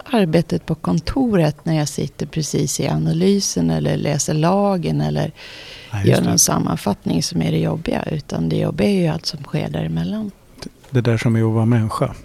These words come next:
Speaker 1: Mm,
Speaker 2: Mm.
Speaker 1: typ.
Speaker 2: Men, eh, om man tänker sig istället för arbetet, hur, hur hanterar du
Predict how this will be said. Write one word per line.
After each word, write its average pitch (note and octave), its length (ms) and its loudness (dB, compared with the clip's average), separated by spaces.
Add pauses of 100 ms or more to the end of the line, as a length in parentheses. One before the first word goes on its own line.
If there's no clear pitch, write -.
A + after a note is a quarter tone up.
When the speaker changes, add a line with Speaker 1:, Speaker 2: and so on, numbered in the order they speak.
(140)
Speaker 1:
Mm, G3+ 420 4 (300)
Speaker 2:
Mm. A#2 200 0
Speaker 1:
typ. D#3+ 260 -6 (2250)
Speaker 2:
Men, D#3+ 320 4
eh, E3 300 6
om D#3 160 4
man D#3+ 180 6
tänker D#3 340 2
sig D3+ 320 4
istället D3 400 4
för D#3 100 2
arbetet, D3+ 580 4
hur, C#3+ 80 2 (280)
hur C#3 360 6
hanterar C3+ 840 6
du B2 320 4